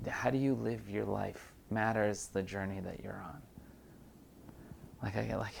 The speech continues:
oh gosh, like, I want God's presence with me, and so how am I pursuing his righteousness and his justice in my life?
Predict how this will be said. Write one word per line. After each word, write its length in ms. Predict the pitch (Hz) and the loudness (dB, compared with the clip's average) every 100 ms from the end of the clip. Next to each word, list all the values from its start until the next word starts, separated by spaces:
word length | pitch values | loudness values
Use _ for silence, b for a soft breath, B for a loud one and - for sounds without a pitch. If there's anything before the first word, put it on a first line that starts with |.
| - | -4
oh 80 | - | -2
gosh, 280 | - - - | -4 -4 0
like, 160 | 98 | 4
I 160 | 107 113 | 8 10
want 200 | 127 120 | 10 8
God's 240 | 117 113 - | 10 10 8
presence 560 | - 113 110 113 - | 2 4 4 2 0
with 360 | 101 110 117 - | 6 10 10 8
me, 160 | 104 | 4
and 100 | 101 | 4
so 140 | 98 107 | 2 0
how 440 | - - 117 123 | 4 8 12 12
am 160 | 113 107 | 12 10
I 80 | 101 | 8
pursuing 760 | - 104 - - 107 101 95 - B B | 6 -2 0 0 4 4 2 -2 B B
his 240 | 117 107 | 2 4
righteousness 760 | 101 104 107 110 104 110 104 - | 8 8 8 2 2 2 0 0
and 140 | 95 | -4
his 220 | 98 98 98 | -2 -2 4
justice 480 | 107 90 - 92 | 6 6 4 0
in 80 | 90 | 2
my 100 | 92 | 2
life? 220 | 90 90 | 2 0